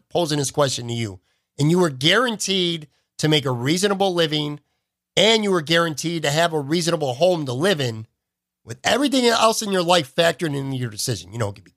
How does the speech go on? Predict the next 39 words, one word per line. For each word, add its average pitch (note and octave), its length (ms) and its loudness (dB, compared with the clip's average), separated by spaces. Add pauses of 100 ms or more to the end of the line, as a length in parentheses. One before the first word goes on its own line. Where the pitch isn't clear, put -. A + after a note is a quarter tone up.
kids, E3+ 440 0 (300)
what D3 160 0
you're D3+ 100 0
doing C#3+ 280 4
for C#3+ 180 0
a B2 40 2
living E3+ 340 2
right E3 200 2
now, D#3+ 280 4
and D#3+ 360 -6 (160)
do A#2 100 -6
you G#2+ 140 -10
like D3 260 2
where F3+ 100 2
you E3+ 160 2
are? D#3 280 4 (100)
All A3 240 4
that A#3 200 -2
stuff, E3 340 -2
all F3 260 4
factored D3+ 480 -4
in. A#2 200 -2
If - 500 -16
you D#3 80 2
could D#3 160 0
pick C#3+ 240 0 (120)
any F#3+ 260 4
one F#3+ 240 2
city D#3 300 -2
in C#3+ 100 0
the C3+ 60 2
United C3+ 320 2
States C3+ 260 -4
to A#2+ 60 -8
live, A2+ 360 -4
where B2 140 2
would B2 200 -2
you A#2 80 -6
pick? F#2 240 -14